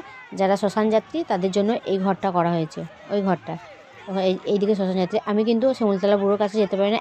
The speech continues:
এত ভিড়, এত ভিড়, আমার নিচে থেকে নেমে যেতেই পারি না। আবার বাবা ভালো রাখুক, সবাই ভালো থাকুক, সুস্থ থাকুক, আবার একদিন আসবো।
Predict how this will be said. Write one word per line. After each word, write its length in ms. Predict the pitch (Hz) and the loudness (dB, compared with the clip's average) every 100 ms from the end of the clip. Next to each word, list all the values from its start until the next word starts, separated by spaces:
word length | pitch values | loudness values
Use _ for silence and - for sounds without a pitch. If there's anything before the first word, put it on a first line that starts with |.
| - | -4
এত 200 | 185 - | -8 -2
ভিড়, 280 | 247 220 262 226 | -2 2 4 2
এত 140 | 208 | 0
ভিড়, 220 | 226 262 311 - - - | 0 0 -2 -12 -20 -12
আমার 200 | - 202 | -4 2
নিচে 180 | 214 196 | 2 2
থেকে 160 | 214 214 | 2 2
নেমে 220 | 208 202 | 4 2
যেতেই 320 | 208 190 233 233 | 2 2 2 2
পারি 220 | 190 170 | 2 2
না। 120 | 165 165 - - - - | -2 -6 -12 -20 -20 -8
আবার 260 | - 196 208 | 0 2 4
বাবা 240 | 208 202 | 2 2
ভালো 220 | 208 202 202 | 2 4 4
রাখুক, 260 | 202 202 302 | 2 -2 -6
সবাই 280 | - 208 208 | -4 0 2
ভালো 180 | 202 202 | 2 0
থাকুক, 220 | 196 214 233 | 0 -2 -2
সুস্থ 200 | 202 - | -6 -4
থাকুক, 280 | 208 214 285 - | -2 0 -2 -4
আবার 180 | 185 196 | 0 2
একদিন 280 | 190 175 190 | 2 0 -2
আসবো। 280 | 175 165 | -2 -2